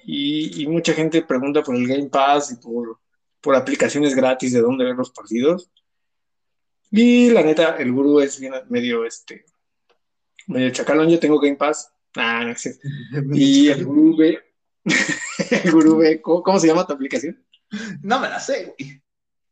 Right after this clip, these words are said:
Speaker 2: N F L Stream, creo.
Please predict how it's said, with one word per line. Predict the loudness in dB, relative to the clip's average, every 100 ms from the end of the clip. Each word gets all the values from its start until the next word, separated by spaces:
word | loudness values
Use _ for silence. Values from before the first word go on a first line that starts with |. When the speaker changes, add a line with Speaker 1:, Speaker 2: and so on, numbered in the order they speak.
| -20 -18 -20 _ _ _ _ _ _ _ _
Speaker 2:
N | -6 -4 -2
F | 0 2 2
L | 2 -2
Stream, | -8 -6 -6 -6 -12 -20 _ _ _
creo. | -16 -14 -16 _